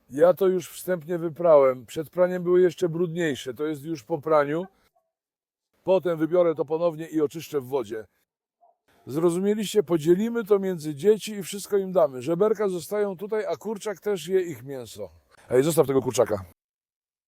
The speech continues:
Ej, wasze jedzenie jest osobno. Musimy się jeszcze z nimi użerać. Teraz dobrze rozdrobnijmy żołądek.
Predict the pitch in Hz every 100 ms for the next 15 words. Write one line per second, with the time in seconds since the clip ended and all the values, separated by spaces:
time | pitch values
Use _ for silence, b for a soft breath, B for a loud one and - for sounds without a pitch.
0 | _ _ - 190 202 175 190 180 190 165
1 | 160 165 120 98 _ _ _ _ _ _
2 | _ _ _ _ _ _ _ _ _ _
3 | 135 143 160 165 135 147 147 123 139 131
4 | 135 127 113 110 90 - - 131 123 139
5 | 135 135 127 117 127 127 131 123 127 120
6 | 98